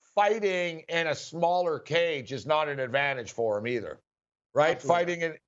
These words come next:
Speaker 1: in the Apex. 'Cause Wonder Boy's a guy that he wants to keep his distance. He wants to have his angles. He wants to just sort of, he basically keeps his distance and then surprise kicks you in the head,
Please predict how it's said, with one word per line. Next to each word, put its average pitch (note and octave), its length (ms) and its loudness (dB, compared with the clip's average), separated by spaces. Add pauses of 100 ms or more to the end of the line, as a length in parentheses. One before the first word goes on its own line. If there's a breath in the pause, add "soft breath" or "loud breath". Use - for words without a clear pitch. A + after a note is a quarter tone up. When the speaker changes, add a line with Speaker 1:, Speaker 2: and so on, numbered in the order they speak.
Speaker 1:
in E3 120 -2
the D3+ 140 2
Apex. C3+ 640 -2 (320)
'Cause D3 200 0
Wonder G3+ 300 2
Boy's F3+ 320 0
a E3 40 -2
guy D#3+ 480 0
that C3+ 380 -2
he D#3 140 -4
wants F3+ 380 0
to D#3+ 100 -6
keep E3 260 -2
his C3 140 -4
distance. B2+ 680 -2 (440)
He E3 80 0
wants F3 380 2
to F3 80 4
have E3 300 0
his D3 160 -4
angles. D3+ 520 -2
He E3 80 -4
wants E3 340 0
to E3 80 -8
just D3+ 240 -2
sort E3+ 200 2
of, C#3+ 140 -2 (380 soft breath)
he G3 80 -4
basically A3 540 2
keeps G#3 320 -2
his E3+ 160 -4
distance E3+ 480 0
and D#3 200 0
then D3 160 0
surprise E3 600 0
kicks - 280 -4
you D3 180 0
in C3 40 -4
the B2 80 -2
head, A#2 300 -2